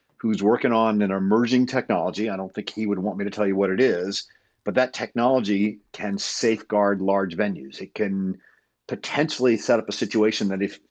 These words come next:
even somebody has the symptoms, is in the venue, and there are fifteen thousand, well,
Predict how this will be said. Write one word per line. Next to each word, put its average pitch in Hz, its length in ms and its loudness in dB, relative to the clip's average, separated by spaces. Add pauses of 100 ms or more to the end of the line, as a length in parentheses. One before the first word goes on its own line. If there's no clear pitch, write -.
even 127 280 2
somebody 120 420 4
has 120 760 -2
the 104 80 -6
symptoms, 98 680 -4
is 95 140 -6
in 113 120 2
the 107 100 2
venue, 107 400 2
and 92 160 -4
there 95 220 0
are 95 360 4 (420)
fifteen 120 360 2
thousand, 113 420 4
well, 98 260 -4